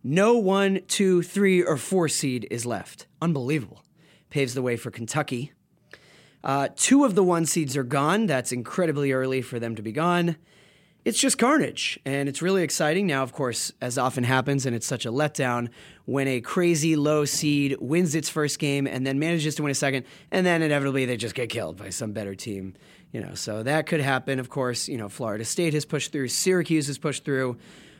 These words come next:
but do we really think they're gonna go all the way to the Final Four? It's unlikely. Uh, I'm proud to say that I did pick Syracuse to win three games. I mean, we've seen that Syracuse is one of those teams that if they can manage to squeak in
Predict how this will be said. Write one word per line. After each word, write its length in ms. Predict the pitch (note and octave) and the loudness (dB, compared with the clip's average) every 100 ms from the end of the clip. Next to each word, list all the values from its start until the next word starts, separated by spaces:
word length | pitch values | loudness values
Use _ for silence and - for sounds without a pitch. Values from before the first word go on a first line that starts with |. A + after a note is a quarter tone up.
| - | -12
but 100 | A2 | -6
do 80 | B2+ | -2
we 80 | |
really 220 | B2+ D3+ C#3 | 2 2 2
think 160 | D3+ | 0
they're 80 | C#3 | 0
gonna 140 | C#3 | 0
go 80 | C#3 | 0
all 100 | C#3 | 0
the 80 | C#3+ | 0
way 80 | C#3+ | 0
to 60 | B2 | -2
the 40 | |
Final 280 | A#2+ C#3 B2+ | -4 -4 -4
Four? 260 | D3+ C#3 | -4 -4
It's 140 | A#2+ - | -4 -6
unlikely. 580 | A#2+ A2 G#2 G2+ F2 - - - _ | -6 -6 -8 -12 -16 -18 -20 -20 _
Uh, 180 | G2+ G2 | -14 -14
I'm 100 | G#2 | -14
proud 280 | G2+ B2 G#2 | -8 -6 -6
to 80 | A2 | -8
say 180 | - A2 | -8 -8
that 160 | A2 | -8
I 80 | G#2+ | -10
did 320 | G2+ E3+ G3+ | -4 0 0
pick 220 | - G3+ | 0 -2
Syracuse 560 | - A3 G3+ C#3 C3 A2+ | 2 4 2 2 -2 -4
to 100 | C#3+ | -4
win 220 | C3 A#2+ | -2 -4
three 340 | A#2 C3 E3 F3+ | -6 -4 -2 0
games. 720 | D3+ F3 - - - - - _ - - - _ | 0 0 -2 -12 -12 -12 -12 _ -20 -20 -20 _
I 60 | |
mean, 140 | G#2+ A2+ | -8 -4
we've 160 | A#2 | -4
seen 260 | - D3+ C#3 | -2 0 0
that 140 | B2 | 0
Syracuse 760 | - C#3 B2+ - A#2+ A#2 G#2 - | 0 0 0 -2 -2 -2 -4 -8
is 100 | A#2+ | -10
one 140 | G#2+ A#2 | -6 -4
of 60 | |
those 140 | A2+ A2+ | -4 -4
teams 260 | B2+ A2 | -4 -4
that 160 | G#2+ G2+ - _ _ | -6 -8 -10 _ _
if 120 | A#2+ | -8
they 100 | A2+ | -6
can 140 | G#2+ A#2 | -4 -2
manage 240 | C3 B2+ | -2 -2
to 100 | A#2+ | -6
squeak 320 | - A#2+ A2+ | -6 -6 -2
in 240 | F#3+ G#3+ | 2 2